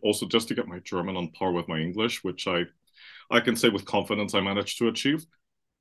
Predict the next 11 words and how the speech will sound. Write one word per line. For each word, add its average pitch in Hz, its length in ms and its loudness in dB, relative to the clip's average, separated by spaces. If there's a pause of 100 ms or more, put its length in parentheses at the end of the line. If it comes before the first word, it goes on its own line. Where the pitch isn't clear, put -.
(120)
And 120 480 6
I 117 80 6
might 147 180 8
have - 160 4
shared 139 320 4
this 131 200 2
story 120 360 6
with 98 240 0
you 95 300 2
previously, 110 640 4
but - 240 -2